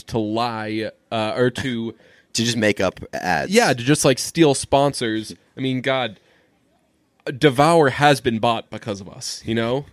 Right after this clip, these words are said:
Speaker 2: Yes.
Speaker 1: And they never fucking paid us.
Speaker 2: I know. Uh,
Speaker 1: Dime.
Speaker 2: yeah, but, like, honestly, if you don't believe us, go to DraftKings dot com and use promo code BRUNCH.
Speaker 1: Yeah.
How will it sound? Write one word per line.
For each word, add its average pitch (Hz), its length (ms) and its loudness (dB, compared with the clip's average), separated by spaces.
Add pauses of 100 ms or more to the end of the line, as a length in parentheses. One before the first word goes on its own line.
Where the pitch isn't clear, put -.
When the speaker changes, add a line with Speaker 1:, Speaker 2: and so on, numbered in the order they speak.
(120)
Speaker 2:
Yes. 101 480 -6
Speaker 1:
And 117 80 2
they 151 140 4
never 165 180 4
fucking 123 320 0
paid 107 220 -2
us. - 400 -10
Speaker 2:
I 82 100 -2
know. 73 260 -2 (280)
Uh, 98 480 8
Speaker 1:
Dime. 120 100 2
Speaker 2:
yeah, 139 140 6
but, 123 280 4
like, 131 220 4
honestly, 107 460 6
if - 160 -2
you 95 280 6
don't 90 220 4
believe 85 240 2
us, 78 240 2
go 80 300 4
to 80 140 -6
DraftKings 78 600 -4
dot 71 220 -4
com 87 320 0
and 78 100 -2
use 78 160 0
promo 82 240 0
code 80 240 0
BRUNCH. 110 400 2
Speaker 1:
Yeah. 123 260 0